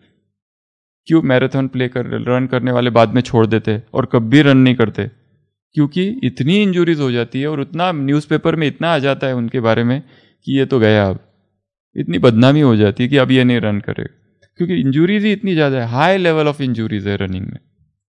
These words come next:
too high level of injuries। इसलिए उसकी टेक्निक से अगर करो तो ये जो Derry, अ, Danny जो है Chi running को सिखाने वाला, उसने अपने जीवन में ultra मैराथन रन किए, कितनी सारी, पचास से भी ज़्यादा अल्ट्रा मैराथन।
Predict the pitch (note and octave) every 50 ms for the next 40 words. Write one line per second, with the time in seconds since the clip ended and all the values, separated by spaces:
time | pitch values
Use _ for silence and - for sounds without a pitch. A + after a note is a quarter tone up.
0 | - - F3+ F3 D3+ C3 A#2 A2+ G#2 G2 G2 F#2 F#2 - - - - - - -
1 | G2+ F#2+ F#2+ - - - - - - - _ _ _ _ _ _ _ _ _ _
2 | _ - B2+ A#2+ - D3 D3 D3 C#3+ C#3+ - E3+ D3 - - - B2 - - D3+
3 | G3 G#3+ G#3+ - - F#3 E3+ D3+ D#3 D3 - C3+ B2+ A2+ A2+ A#2+ - _ - -
4 | _ _ - C#3 B2+ B2 D3 D#3+ E3 D#3 E3 D#3+ C#3 A#2+ B2+ B2+ C3+ C#3+ D3+ C#3
5 | - - - F#3+ F3+ C#3 A2+ A2+ A2+ A2 A2 G#2+ A#2+ A#2+ C3 D3 D#3 D#3 D3+ D3
6 | C#3 C3+ A#2+ A#2+ - _ _ _ _ - D#3 D#3 D3+ C#3+ C#3 C3+ C#3 C#3 C#3 -
7 | C#3 C3+ - C#3 B2 - B2 B2+ C3 C3 A#2+ A2+ G#2+ G2+ G2+ - - _ _ _
8 | _ _ _ - D3 D3+ C#3 - D#3+ F3+ G3 F3+ D#3 - E3 F3 F3 D3 C#3+ C#3+
9 | D3 C#3+ D#3+ E3 E3 E3 F3+ F3+ - - C3+ C#3 C#3 - E3 F#3 F#3 F#3+ F#3 -
10 | - - _ _ _ _ _ - C#3 C#3+ D3 D#3 D#3+ E3+ F3 E3+ D3+ D3 D3+ D3
11 | D3+ C#3+ - D#3 D3 B2 B2 - C#3+ - - - D3+ E3+ F#3 E3 D#3+ D3 C#3 C3
12 | - C3+ B2+ - E3+ F3 - - - E3+ D3+ D#3 C#3+ D3 C#3+ C3+ D3 C#3 C3 B2+
13 | - C3+ B2 A#2 A2 G#2 G2 - - G#2